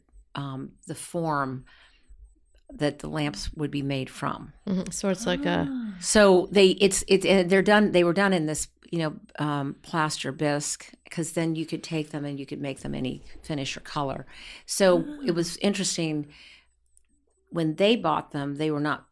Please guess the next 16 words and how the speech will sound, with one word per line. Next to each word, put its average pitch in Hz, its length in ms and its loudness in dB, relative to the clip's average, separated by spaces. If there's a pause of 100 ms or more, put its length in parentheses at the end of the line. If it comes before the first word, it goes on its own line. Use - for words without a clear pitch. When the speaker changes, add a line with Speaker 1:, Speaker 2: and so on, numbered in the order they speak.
(100)
Speaker 1:
made 151 220 2
into 139 360 -8 (160)
the 135 120 -4
lamps. - 500 -2
They're 139 160 -2
just 143 340 -6
sculptures. - 800 -4
Speaker 2:
Mm-hmm. 180 200 -6 (180)
Speaker 3:
Mm-hmm. 202 240 -6 (180)
Speaker 1:
So - 260 -4
then 143 420 -2 (420)
we 165 120 0
kept 208 320 -2
them - 200 -8
as 135 100 -8
sculptures, - 800 -14